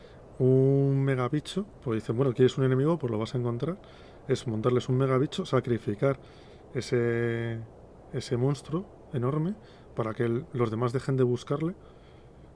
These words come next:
Y él, por otro lado, siendo chills, evita un poco llamar la atención y luego vuelve porque a la cosa lo que le interesa es que todos mueran y ya quedarse congelada hasta que la vuelvan a destapar.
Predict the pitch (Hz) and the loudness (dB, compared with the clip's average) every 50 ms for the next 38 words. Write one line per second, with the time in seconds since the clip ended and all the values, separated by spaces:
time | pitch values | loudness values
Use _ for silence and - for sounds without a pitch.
0 | - - - 131 123 127 123 123 123 123 135 - - - - 127 131 127 - - | -10 -4 0 2 4 4 4 4 4 2 2 0 -2 0 4 6 6 6 4 2
1 | - 120 110 - 117 120 131 127 - - 123 113 123 117 - - 151 160 185 - | -2 -2 -2 0 2 2 2 2 2 0 -2 0 -2 0 0 0 0 0 -2 -6
2 | - - - - - - - 135 131 123 131 - 147 139 135 - - 127 - 135 | -10 -14 -18 -20 -14 -4 0 2 4 4 4 6 4 4 4 4 2 2 2 2
3 | 120 110 117 110 120 117 127 127 123 135 123 117 - - 139 147 175 185 - - | 2 2 2 0 0 2 2 2 2 2 0 0 0 2 2 2 0 -2 -6 -10
4 | - - 135 120 117 117 117 120 117 117 127 131 160 165 135 127 113 120 117 110 | -6 -2 0 2 4 4 4 4 6 6 6 6 6 4 2 0 0 0 0 0
5 | 117 147 180 - - - - 156 127 120 120 110 110 110 110 117 107 - 120 120 | -2 -4 -8 -12 -18 -14 -8 -4 -4 -2 -2 -2 -2 -2 -2 -2 -2 0 0 2
6 | 117 123 117 113 120 117 131 120 120 - 151 147 143 143 156 - - - - - | 2 2 0 -2 -4 -4 -2 -2 -2 -2 -2 -2 -2 -2 -4 -6 -10 -20 -20 -20
7 | - - - - 135 113 - 120 123 117 120 127 135 143 156 180 208 214 - - | -20 -20 -10 -6 -4 -2 2 2 2 2 2 2 2 2 2 0 0 -2 -8 -14
8 | - - 139 120 110 113 117 117 127 143 147 139 - 127 117 120 110 - - 113 | -10 -6 -4 -2 -2 0 -2 0 0 0 0 -2 -2 -2 -2 -2 -2 -2 0 0
9 | 117 127 151 175 - - 123 - - 120 113 107 104 110 123 127 120 113 110 104 | 0 0 -2 -4 -6 -8 -6 -4 -4 -2 -2 -2 -2 0 0 0 0 0 -2 -4
10 | - - 120 - 170 175 | -8 -10 -8 -6 -6 -6